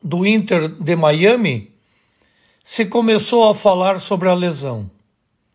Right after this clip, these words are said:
Se o atleta realmente quer ir para o time de seu amigo Messi, peça desligamento, pague a multa e vá. Pessoalmente, acredito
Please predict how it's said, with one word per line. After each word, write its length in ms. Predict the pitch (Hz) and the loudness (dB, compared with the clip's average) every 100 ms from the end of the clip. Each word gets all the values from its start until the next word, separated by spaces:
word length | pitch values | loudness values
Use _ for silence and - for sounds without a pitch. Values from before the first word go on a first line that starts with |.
| _ _ _ _ _ _ _ _ | _ _ _ _ _ _ _ _
Se 200 | - 214 | -6 -2
o 140 | 208 | 2
atleta 600 | 214 214 240 247 - 170 | 0 2 2 2 2 0
realmente 720 | 135 151 240 220 190 190 185 | 2 4 4 2 0 -2 -6
quer 280 | 147 190 165 | -8 -4 -2
ir 220 | 180 180 | -2 -4
para 240 | 147 180 156 | -2 -2 -2
o 60 | |
time 520 | 151 - 196 170 120 - _ _ _ _ | -6 -4 -2 -2 -6 -12 _ _ _ _
de 120 | 151 | -10
seu 300 | 143 - 175 | -6 0 4
amigo 340 | 160 165 156 135 | 4 2 -4 -4
Messi, 640 | 143 196 202 - 117 104 _ _ _ _ _ _ | 0 2 0 -6 -12 -14 _ _ _ _ _ _
peça 360 | - 220 214 214 | 2 2 2 -6
desligamento, 960 | 175 196 175 208 202 196 175 131 - - _ _ _ _ _ _ _ _ _ | -4 -4 -2 0 2 2 0 -4 -8 -20 _ _ _ _ _ _ _ _ _
pague 300 | - 214 190 | 2 2 2
a 100 | 196 | -2
multa 640 | 175 185 220 208 240 233 233 - | 0 0 0 2 2 0 -6 -6
e 100 | 214 | -6
vá. 360 | 151 139 101 - _ _ _ _ _ _ _ _ _ _ _ _ - | -2 -2 -4 -12 _ _ _ _ _ _ _ _ _ _ _ _ 0
Pessoalmente, 760 | 240 240 247 202 190 240 247 240 | 0 2 2 2 4 2 2 0
acredito 920 | 202 196 180 151 226 - 254 254 | 0 -2 -2 -2 -4 -4 -6 -6